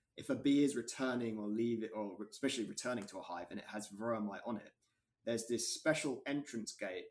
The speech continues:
where for the bee to sort of squeeze through, the brushes will remove the mite, um, and it won't be able to enter the colony.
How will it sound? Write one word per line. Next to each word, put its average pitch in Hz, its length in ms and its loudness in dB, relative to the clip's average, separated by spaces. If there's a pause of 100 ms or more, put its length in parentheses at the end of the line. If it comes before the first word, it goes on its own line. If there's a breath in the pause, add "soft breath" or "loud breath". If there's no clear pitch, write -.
where 107 380 -2 (300)
for - 60 -10
the 120 80 0
bee 143 300 8
to 131 100 -2
sort 123 200 -2
of 104 180 -4
squeeze 120 500 -2
through, 101 480 -2
the 123 60 -6
brushes 117 500 -2
will 107 140 -2
remove 113 480 2
the 101 80 -8
mite, 104 320 -4 (400)
um, 98 340 -6
and 113 80 -4
it 113 100 -4
won't 113 220 -2
be 110 80 -4
able 107 120 0
to - 160 -10
enter 104 200 -4
the 90 80 -14
colony. 92 480 -6